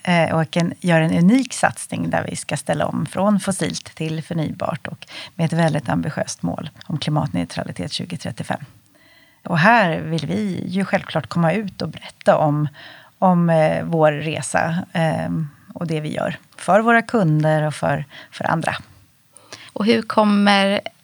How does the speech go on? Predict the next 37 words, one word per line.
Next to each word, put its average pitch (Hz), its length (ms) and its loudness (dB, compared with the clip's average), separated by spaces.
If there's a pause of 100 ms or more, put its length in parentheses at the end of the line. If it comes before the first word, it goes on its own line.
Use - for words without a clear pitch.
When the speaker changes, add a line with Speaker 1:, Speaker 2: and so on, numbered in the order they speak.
(100)
Speaker 2:
det 208 140 4
här 190 200 4
konceptet 190 640 -4
se - 300 -2
ut? - 240 -6
Var 226 120 2
kommer 214 280 -2
vi 202 120 -2
se 240 280 -2
Preem? - 240 -4 (640)
Speaker 1:
Vi 170 80 -4
kommer 196 320 4
se 165 340 0
Preem. 160 280 2
Just 156 200 2
nu 269 180 6
så 175 160 0
rullar 160 300 4
ju 190 220 4
den 175 160 2
här, 156 240 4
eh, 156 280 0
reklamfilmen 170 1080 0
på 196 80 -6
T 202 420 -2
V 185 240 2
och 170 200 0
vi 170 60 -4
kan 175 180 -4
se 170 180 -4
det 160 240 -4 (500)
i - 60 -10
digitala 165 600 2
kanaler 156 760 2
och, 156 360 -2
eh, 151 340 -2
i 156 220 -6